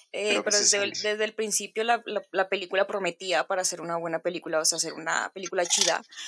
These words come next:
Speaker 1: pero, pues, es que es Andy Samberg, entonces yo lo
Speaker 2: Sí,
Speaker 1: quiero
Speaker 2: ajá.
Speaker 1: mucho.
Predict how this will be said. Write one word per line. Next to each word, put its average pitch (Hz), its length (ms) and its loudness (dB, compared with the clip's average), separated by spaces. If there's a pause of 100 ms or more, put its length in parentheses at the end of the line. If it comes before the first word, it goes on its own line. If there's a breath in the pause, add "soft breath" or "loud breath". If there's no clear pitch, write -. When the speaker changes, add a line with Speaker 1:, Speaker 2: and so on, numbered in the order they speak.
(200 loud breath)
Speaker 1:
pero, 220 120 -6
pues, 220 120 0
es 220 60 -4
que - 80 -2
es - 80 2
Andy 220 140 -4
Samberg, 190 500 0
entonces 165 440 -2
yo - 80 4
lo 143 60 0
Speaker 2:
Sí, - 80 -2
Speaker 1:
quiero 247 160 -2
Speaker 2:
ajá. 247 80 -8
Speaker 1:
mucho. 254 560 -2